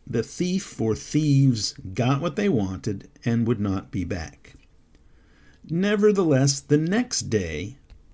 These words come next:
Wednesday, September twenty-fourth, out of abundance of caution, the Hooks decided that David,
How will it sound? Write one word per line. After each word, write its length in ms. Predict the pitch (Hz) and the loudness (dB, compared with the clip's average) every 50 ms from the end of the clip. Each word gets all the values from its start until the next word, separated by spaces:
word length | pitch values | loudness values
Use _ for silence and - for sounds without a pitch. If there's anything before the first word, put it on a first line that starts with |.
| - - | -18 -8
Wednesday, 720 | - 123 135 151 147 147 151 139 135 - 120 120 113 117 131 | -2 0 2 4 4 4 2 0 0 0 0 0 0 -2 -4
September 580 | 135 - - - - - - 131 120 110 113 104 | -4 -4 -4 -6 -6 -2 0 0 0 0 -2 -6
twenty-fourth, 880 | - - 131 104 92 90 - - - 180 170 143 110 90 82 - - - - - - - - - - - - - - - - - | -4 -4 -2 -2 -2 -4 -8 -8 -6 -2 0 2 2 0 -2 -6 -10 -16 -20 -20 -20 -20 -20 -20 -20 -20 -20 -20 -20 -20 -16 -6
out 180 | - 156 160 156 | -2 0 2 4
of 140 | 151 143 135 | 4 4 4
abundance 640 | 135 123 117 123 196 220 220 202 208 190 143 - | 2 2 4 2 4 4 4 4 2 0 0 0
of 220 | 135 135 139 - - | -2 -2 -4 -4 -10
caution, 800 | - - - 175 175 170 170 147 139 - 107 85 73 - 82 - _ - - - - - - _ - - - _ _ _ - _ - - | -8 -6 -4 -2 0 2 0 0 0 0 -2 -4 -4 -8 -10 -14 _ -20 -20 -20 -20 -20 -20 _ -20 -20 -20 _ _ _ -20 _ -18 -2
the 100 | - 143 | 0 2
Hooks 280 | 135 196 196 - - - | 4 4 2 0 -2 -4
decided 760 | - - 143 139 - - 147 139 135 139 139 127 113 104 107 | -4 -2 -2 -2 0 2 6 8 8 8 8 6 4 0 -2
that 280 | 120 113 - 98 98 | -4 -4 -4 -8 0
David, 640 | 101 131 156 180 190 185 175 135 95 80 - - - | 4 4 6 6 6 4 4 2 0 -2 -6 -8 -10